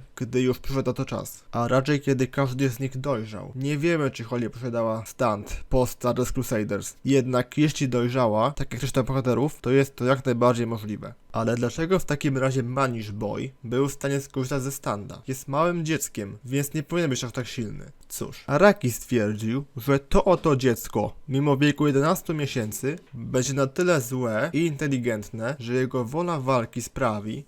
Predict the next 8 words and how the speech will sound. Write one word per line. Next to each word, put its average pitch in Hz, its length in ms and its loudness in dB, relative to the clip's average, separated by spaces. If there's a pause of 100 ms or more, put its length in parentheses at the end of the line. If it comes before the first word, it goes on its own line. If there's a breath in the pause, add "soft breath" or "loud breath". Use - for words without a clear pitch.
(120)
że 120 140 -8
będzie 127 200 -4
na 139 100 -4
tyle 156 220 -2
silne, 123 680 -2
aby 135 200 0
władać 139 320 2
standem. 98 560 -6